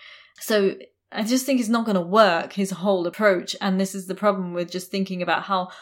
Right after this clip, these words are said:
all social interactions in all the world and everything can be solved with a technical innovation or technological innovation,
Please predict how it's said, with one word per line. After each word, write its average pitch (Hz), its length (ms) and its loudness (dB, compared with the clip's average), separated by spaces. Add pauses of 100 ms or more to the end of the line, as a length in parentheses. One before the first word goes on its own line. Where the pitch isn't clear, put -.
(160)
all 240 160 0
social 196 440 0
interactions 190 540 0
in 175 120 -12
all 233 200 -2
the 208 80 -2
world 185 340 4
and 185 80 0
everything 208 360 0
can 190 120 -2
be 185 100 -4
solved 175 420 -2
with 180 140 -2
a 185 40 -4
technical 190 680 -4
innovation 185 920 0
or 175 140 -8
technological 190 800 -2
innovation, 185 720 -2